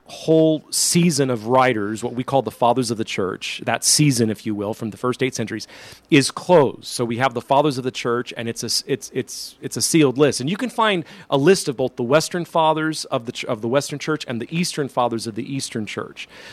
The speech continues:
It's very easy to find online, for example. Okay, now the doctors of the church is an area that can still continue to grow. In fact, it has more recent century, uh, uh, canonized saints. Now,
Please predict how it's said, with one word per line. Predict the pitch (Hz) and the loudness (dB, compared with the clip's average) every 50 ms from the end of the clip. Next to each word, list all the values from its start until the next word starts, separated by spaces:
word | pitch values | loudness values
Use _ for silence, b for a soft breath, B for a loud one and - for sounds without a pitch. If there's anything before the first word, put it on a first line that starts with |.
| B B | B B
It's | - 135 123 101 | -4 -4 -2 4
very | 107 143 143 151 156 | 6 6 8 8 6
easy | 151 160 147 127 139 | 4 2 2 2 0
to | 120 | 0
find | - - - 120 117 117 113 | -2 -2 -2 -2 0 0 0
online, | 113 110 110 110 110 110 110 113 113 107 | 0 -2 -2 0 0 0 0 0 -2 -2
for | - - 107 98 | -4 -4 -6 -6
example. | 95 92 87 101 95 95 - - - 92 - _ _ _ _ _ _ _ _ - - - | -4 -6 -8 -10 -10 -10 -12 -12 -14 -16 -16 _ _ _ _ _ _ _ _ -16 -8 -6
Okay, | 123 110 - 127 120 107 - b b b b b b | -4 0 2 2 2 2 0 b b b b b b
now | 143 143 135 135 | 0 2 2 4
the | 120 135 | 4 2
doctors | 123 120 151 180 233 277 285 - - 185 135 | 2 6 8 8 8 8 4 0 -6 -8 -6
of | 135 139 | -6 -6
the | 113 120 | -8 -8
church | - - - 123 104 101 110 131 - - - - b b b b b b b | -10 -8 -8 -8 -8 -8 -10 -12 -12 -12 -14 -14 b b b b b b b
is | - 165 143 131 156 | 0 0 2 2 0
an | 151 151 | -2 -2
area | - - 170 180 202 202 196 160 147 139 | 0 2 4 4 4 4 4 4 2 2
that | 127 117 143 - - | 0 0 -4 -8 -4
can | - 139 131 | -4 -4 -2
still | 120 - - - 175 190 185 | -2 -4 0 4 4 4 4
continue | - - 143 - - - 156 147 135 | 2 -2 -8 -6 -4 -4 -2 -2 0
to | 117 120 | -2 -2
grow. | - - 117 143 185 226 208 135 113 - 110 110 110 | -4 -2 2 4 4 6 4 2 0 -4 -8 -10 -8
In | - 135 127 | -6 -6 -6
fact, | 117 - - 147 139 135 135 - - - - | -6 -2 -2 0 0 0 -4 -6 -12 -18 -16
it | - - - 123 | -12 -10 -8 -6
has | 120 135 131 123 104 120 | -4 -2 -2 -2 -2 -2
more | 127 127 135 135 131 | -2 0 0 0 0
recent | 120 131 160 170 - - - 135 127 - | 0 0 0 0 0 0 -2 -2 -4 -4
century, | - - 196 226 226 - - - 139 127 120 113 113 117 - - - 71 | -2 0 2 2 2 0 -4 -4 -4 -4 -4 -4 -6 -8 -12 -14 -16 -14
uh, | 87 123 120 117 - - 104 - 87 - - - 87 98 | -8 -6 -4 -4 -6 -8 -10 -12 -10 -10 -10 -10 -6 -4
uh, | 127 107 104 107 113 113 117 - - - | -4 -2 -2 -4 -6 -8 -10 -12 -14 -8
canonized | - - 165 147 139 131 127 120 117 - | 2 4 4 4 4 2 2 0 0 -2
saints. | - - 127 104 101 - - | -2 -4 -4 -6 -8 -8 -6
Now, | 135 127 120 117 | -4 -4 -4 -4